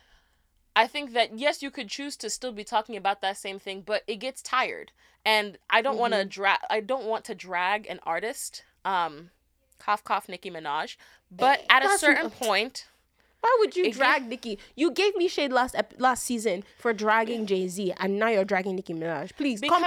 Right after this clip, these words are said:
Speaker 2: her.
Speaker 1: Because
Speaker 2: Come for her, please.
Speaker 1: the reason why there are some artists who are not being more introspective as they age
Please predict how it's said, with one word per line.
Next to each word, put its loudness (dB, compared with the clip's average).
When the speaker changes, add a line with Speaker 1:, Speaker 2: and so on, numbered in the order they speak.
Speaker 2:
her. 8
Speaker 1:
Because 0
Speaker 2:
Come 4
for -2
her, 0
please. -10
Speaker 1:
the -8
reason -8
why -2
there 0
are 2
some -4
artists 0
who -8
are 0
not -2
being -6
more 0
introspective -6
as -4
they -8
age -8